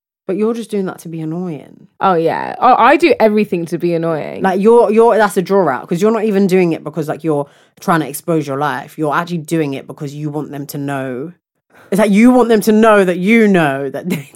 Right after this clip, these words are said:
Speaker 1: did. Like, just, you're just annoying.
Speaker 2: Yeah.
Speaker 1: <laughs> Sorry, you know it
Speaker 2: No,
Speaker 1: as
Speaker 2: no,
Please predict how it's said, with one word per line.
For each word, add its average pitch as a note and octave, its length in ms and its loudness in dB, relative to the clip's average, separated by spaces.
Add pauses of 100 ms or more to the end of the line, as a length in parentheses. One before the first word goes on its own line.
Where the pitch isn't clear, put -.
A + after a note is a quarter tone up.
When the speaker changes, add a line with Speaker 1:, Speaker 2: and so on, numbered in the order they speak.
Speaker 1:
did. B3+ 220 2 (200)
Like, A3+ 240 2
just, B3+ 300 -6 (420)
you're G3 140 2
just F3 140 -6
annoying. C#3 420 -8 (340)
Speaker 2:
Yeah. - 420 -8
Speaker 1:
<laughs> - 80 -14
Sorry, E4 1000 -4
you B3+ 240 -4
know B3 140 0
it - 40 -10
Speaker 2:
No, G#3+ 160 2
Speaker 1:
as C#4+ 40 4
Speaker 2:
no, C5 80 4